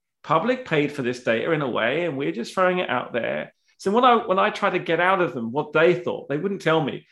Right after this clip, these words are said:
So what do you think of these images? I mean, you must have, I've looked at them. I've listened to people on podcasts, on Joe Rogan's podcast in particular, and looked at the data. And there's all this mischaracterization of different people looking at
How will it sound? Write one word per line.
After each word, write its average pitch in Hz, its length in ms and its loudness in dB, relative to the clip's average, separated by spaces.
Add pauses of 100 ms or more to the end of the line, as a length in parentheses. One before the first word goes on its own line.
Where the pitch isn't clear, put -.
(100)
So 196 100 -8
what 254 200 -2
do 220 100 -2
you 277 160 4
think 143 260 -2
of 123 80 -8
these 123 200 -2
images? 120 440 -4
I 143 40 -2
mean, 160 120 -4
you 220 120 2
must 208 240 -2
have, 185 200 -6
I've 185 220 2
looked 220 240 2
at 160 140 -4
them. 120 180 0
I've 135 220 2 (340)
listened 190 480 -4
to 175 140 -2
people 165 340 -2
on 147 160 -2
podcasts, 147 600 0
on 127 100 -4
Joe 147 240 0
Rogan's 147 400 2
podcast 143 760 -4
in 139 140 -8
particular, 131 640 -4 (200)
and 139 140 -2
looked 170 200 0
at 156 60 -6
the 156 80 -2
data. 143 720 0 (240)
And 175 220 2
there's 214 140 0
all 285 180 -2
this 196 220 -2
mischaracterization 190 1080 0
of 135 140 -6
different 180 380 -4 (320)
people 185 400 0
looking 170 280 -2
at - 120 -10